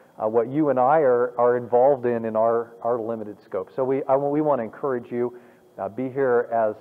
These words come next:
representatives of other missionaries that you know and that you pray for and that you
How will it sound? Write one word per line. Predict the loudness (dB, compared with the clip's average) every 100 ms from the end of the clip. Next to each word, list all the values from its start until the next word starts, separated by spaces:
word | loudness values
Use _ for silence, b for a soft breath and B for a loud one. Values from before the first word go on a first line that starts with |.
| -20 B 0
representatives | 0 2 -4 -2 -2 -2 -6
of | 0
other | 2 2
missionaries | -4 -8 -8 -6 -4 -4
that | -6 -6
you | -8 -6
know | -2 2 4 2
and | 0 -6
that | -12
you | -14
pray | -14 -6 -4 -4
for | -6 -4 -4
and | -4
that |
you | -12